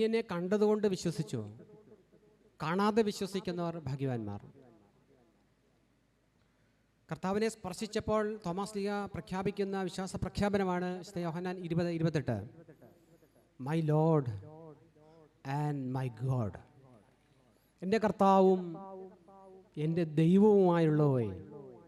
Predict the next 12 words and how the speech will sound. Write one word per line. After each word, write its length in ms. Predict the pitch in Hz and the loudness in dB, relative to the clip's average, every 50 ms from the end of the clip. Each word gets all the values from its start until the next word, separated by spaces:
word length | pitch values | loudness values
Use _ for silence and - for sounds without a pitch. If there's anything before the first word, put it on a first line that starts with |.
| - 156 - 147 147 - - - _ _ _ _ _ _ _ _ _ _ _ _ _ _ _ _ _ _ _ _ _ _ - | -20 -20 -20 -20 -20 -20 -20 -20 _ _ _ _ _ _ _ _ _ _ _ _ _ _ _ _ _ _ _ _ _ _ -10
അപ്പോഴാണ് 320 | 175 - - 240 226 220 208 | -6 -2 0 2 2 2 0
കർത്താവ് 260 | 196 175 - 196 202 196 | -2 -2 -2 0 0 0
യോഹന്നാൻ 280 | 190 175 190 190 196 190 | 0 0 0 -2 -2 0
ഇരുപത് 260 | 170 180 180 190 190 185 175 180 185 - - 180 | 0 -2 -2 -2 -2 -2 -2 -4 -4 -6 -6 -6
ഇരുപത്തൊൻപതിൽ 500 | 170 160 180 175 - 175 170 175 175 165 - | -4 -4 -4 -4 -4 -6 -2 -2 -4 -2 -2
പറയുന്നത്, 500 | 160 160 165 165 160 160 160 156 151 151 - 156 - - - - - - - 135 | -2 0 0 -2 -2 -2 -2 -2 -4 -6 -10 -16 -20 -20 -20 -20 -20 -12 -6 -2
"നീ 60 | 151 165 | 0 2
എന്നെ 160 | 170 170 170 165 170 | 2 2 0 0 2
കണ്ടതുകൊണ്ട് 540 | 175 190 190 247 240 233 220 220 220 208 233 262 262 254 240 202 | 2 4 6 6 6 6 4 4 2 2 0 0 -2 -4 -8 -8
വിശ്വസിച്ചു, 460 | - - 208 - - 160 - 151 131 113 110 117 139 - - - - | -4 -4 -4 -2 -2 0 2 2 2 0 -2 -6 -10 -14 -18 -14 -8
കാണാതെ 260 | 127 135 151 165 160 165 | -6 -4 -2 0 0 -2
വിശ്വസിക്കുന്നവർ 600 | 156 - 165 - 151 147 - 147 143 147 143 139 | -2 -4 -8 -8 -8 -10 -8 -8 -6 -6 -6 -8